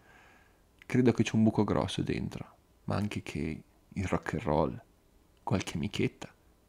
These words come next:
il calcio, qualche soddisfazione sul lavoro e le stronzate con gli amici, beh, ogni tanto questo buco me lo riempiono. Credo che la voglia di scappare da un paese con ventimila abitanti vuol dire che voglia di scappare da te stesso,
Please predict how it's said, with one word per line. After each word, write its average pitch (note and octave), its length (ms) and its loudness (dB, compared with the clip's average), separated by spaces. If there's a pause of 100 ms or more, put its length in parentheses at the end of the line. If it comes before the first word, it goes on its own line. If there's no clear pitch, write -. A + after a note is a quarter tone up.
il - 180 -8
calcio, - 480 -4 (880)
qualche D3+ 240 -2
soddisfazione B2+ 600 -2
sul G#2 180 0
lavoro G2+ 540 2
e - 80 -10
le G#2+ 80 -2
stronzate - 500 -2
con G2 140 -2
gli G#2 80 0
amici, F2 360 0
beh, G2 260 -2 (500)
ogni G2 240 -4
tanto G#2 380 0
questo - 260 -6
buco - 400 -4 (180)
me G#2 100 -4
lo G2 60 -2
riempiono. F2+ 540 -4 (1700)
Credo B2+ 280 2
che - 80 0
la B2+ 80 6
voglia C#3 220 6
di G#2+ 80 4
scappare A#2+ 400 2
da G2+ 60 2
un G2 120 -2
paese G#2 320 2
con F#2 160 -2
ventimila G2+ 420 0
abitanti G2+ 480 0
vuol G#2+ 140 2
dire A2 220 0
che - 120 -2
voglia A2 220 4
di G#2 120 0
scappare G#2+ 420 -2
da G#2 100 -4
te G#2 140 -2
stesso, - 480 -6